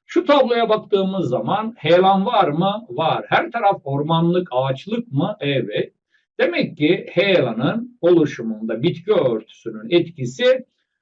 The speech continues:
var mı diye sorarlarsa cevabımız yok olacak.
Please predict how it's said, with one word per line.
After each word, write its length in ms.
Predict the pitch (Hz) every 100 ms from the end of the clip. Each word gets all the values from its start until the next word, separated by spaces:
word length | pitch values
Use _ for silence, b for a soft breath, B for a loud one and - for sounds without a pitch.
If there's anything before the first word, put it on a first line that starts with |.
| _
var 240 | 147 269
mı 160 | 240 143
diye 200 | 127 113
sorarlarsa 1000 | 113 107 107 101 104 107 - 247 277 285 _ _ _ _ _ _ _ _ 123
cevabımız 800 | 160 175 180 180 185 233 - -
yok 380 | 165 214 208
olacak. 420 | 160 117 104 -